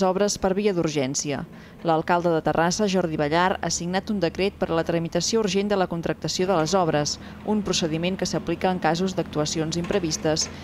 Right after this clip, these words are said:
i que suposen un risc potencial per la ciutadania, en aquest cas, sobretot, pel trànsit. El decret permet escurçar els tràmits i iniciar immediatament les obres.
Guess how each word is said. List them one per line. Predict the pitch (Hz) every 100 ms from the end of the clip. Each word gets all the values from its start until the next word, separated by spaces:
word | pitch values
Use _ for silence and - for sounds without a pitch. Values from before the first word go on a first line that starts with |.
| - 190
i |
que | 240
suposen | 247 233 196 196 226 - 175
un | 170
risc | 208 214 214
potencial | 185 156 - 175
per | 175 170
la | 147 147
ciutadania, | 156 196 190 165 160 180 - -
en | -
aquest | 139 - -
cas, | 151 170 - -
sobretot, | 226 196 - 156 - -
pel | 165 -
trànsit. | 127 147 110 - - - - 156
El | 160
decret | 147 - 226
permet | - 165 165 170
escurçar | 175 160 147 147
els | 147
tràmits | 170 175 208 247 - -
i | 151
iniciar | 147 - 190 196
immediatament | 160 160 196 180 165
les | 170 175
obres. | 135 - - -